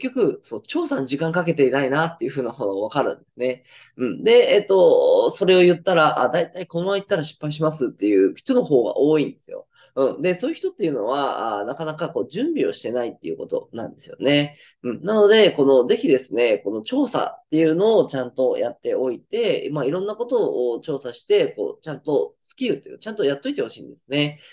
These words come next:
うん。例えば、まあ、独立して一からやるってなると、いきなりキャッシュがなくなるんですよ。うん。で、そしたら、あー、こう、今、独立するとですね。で、ゼロからスタート、いきなりなるじゃないですか。で、そしたらその半年間積み上げながらやるっていうことになりますよね。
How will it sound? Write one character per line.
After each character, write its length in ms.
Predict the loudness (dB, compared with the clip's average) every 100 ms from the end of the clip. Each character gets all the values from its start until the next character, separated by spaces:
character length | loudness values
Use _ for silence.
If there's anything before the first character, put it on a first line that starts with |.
| _
う 100 | -8
ん。 120 | -8 -8 -4
例 200 | 0 4
え 60 |
ば、 180 | 4 4
ま 120 | 4
あ、 40 | 2
独 180 | 0
立 220 | 0 -2 -4
し 100 | 4
て 120 | 4
一 260 | 4 -2
か 100 | 0
ら 60 | 4
や 120 | 4
る 100 | 2 -2
っ 20 |
て 120 | -4
な 80 | -4
る 100 | -2
と、 80 | -4
い 80 |
き 80 | 0
な 60 | 0
り 80 | 0
キ 80 |
ャ 20 | -2
ッ 20 |
シ 140 | -4
ュ 40 | -8
が 40 |
な 140 | -8 -8
く 140 | -2
な 120 | 0
る 140 | 0 -2
ん 60 |
で 80 | -4
す 100 | -10
よ。 160 | -14 -14 _ -20 _
う 100 | -4
ん。 120 | -4 -4 2
で、 140 | 2
そ 180 | 4 2
し 100 | 4
た 140 | 4
ら、 680 | 6 6 6 4 4 4 2
あ 40 |
ー、 20 | 2
こ 240 | 4 4
う、 60 | 4
今、 320 | 4 2 -2 _ -2
独 180 | 0 0
立 160 | 0
す 80 | 2
る 60 | 4
と 80 |
で 60 | 2
す 120 | 0
ね。 220 | -6 -6 _
で、 200 | 4 4
ゼ 100 | 6
ロ 120 | 4
か 120 | 2
ら 60 | -2
ス 100 | -2
タ 100 | -2
ー 120 | -2
ト、 80 | -2
い 80 | -2
き 100 | -2
な 60 |
り 80 | -2
な 100 | -2
る 120 | -2
じ 60 | -6
ゃ 40 |
な 100 | -14
い 40 | -18
で 60 |
す 60 | -16
か。 220 | -14 -14 _ _
で、 100 | 0
そ 120 | 0
し 80 | 2
た 80 | 2
ら 80 | 4
そ 100 | 4
の 60 | 2
半 200 | 2 0
年 240 | 0 0
間 220 | 0 -2
積 120 | 0
み 100 | 0
上 80 | 2
げ 80 | 4
な 80 | 4
が 100 | 2
ら 140 | 2
や 120 | 2 2
る 160 | 0
っ 40 | -2
て 100 | -8
い 40 |
う 60 | -8
こ 100 | -8
と 240 | -8 -10 -14
に 160 | -14 -10
な 100 | -2
り 100 | 2
ま 100 | 2
す 100 | -2
よ 80 | -8
ね。 280 | -6 -6